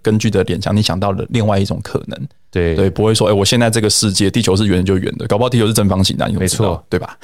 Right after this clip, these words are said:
Speaker 2: 没错，真的，真的。
Speaker 1: <laughs> 对啊。
Speaker 2: 阿俊老师刚刚讲这一段很重要，因为包含爱因斯坦，他在讲相对论的时候，其实这个东西坦白讲是看不见摸不着的。
Speaker 1: 嗯。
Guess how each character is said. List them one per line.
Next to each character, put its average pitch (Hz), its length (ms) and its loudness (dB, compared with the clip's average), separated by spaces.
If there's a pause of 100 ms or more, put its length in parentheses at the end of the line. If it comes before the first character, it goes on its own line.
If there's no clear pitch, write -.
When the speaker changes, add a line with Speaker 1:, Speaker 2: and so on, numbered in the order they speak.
Speaker 2:
没 - 80 0
错， - 160 -2 (100)
真 147 220 2
的， 113 160 2
真 113 200 0
的。 90 340 0
Speaker 1:
<laughs> - 60 -18
对 101 100 0
啊。 - 120 -2
Speaker 2:
阿 143 40 -2
俊 139 140 2
老 101 100 0
师 110 100 0
刚 127 100 0
刚 131 60 0
讲 92 160 0
这 101 120 0
一 107 40 0
段 104 140 0
很 80 180 -4
重 87 140 -2
要， 95 100 0
因 127 60 2
为 139 80 0
包 143 220 0
含 95 260 0
爱 123 140 -2
因 123 100 2
斯 - 160 0
坦， 90 300 -4 (600)
他 120 80 0
在 120 100 4
讲 87 160 -2
相 104 220 0
对 107 140 2
论 95 160 2
的 87 60 2
时 - 160 -4
候， 80 140 0
其 147 200 0
实 160 40 2
这 175 80 2
个 170 60 2
东 160 160 4
西 147 120 0
坦 98 140 -4
白 87 140 0
讲 87 160 0
是 110 100 -2
看 113 200 0
不 101 60 2
见 110 180 2
摸 107 100 2
不 104 100 0
着 76 220 0
的。 147 60 4
Speaker 1:
嗯。 160 500 4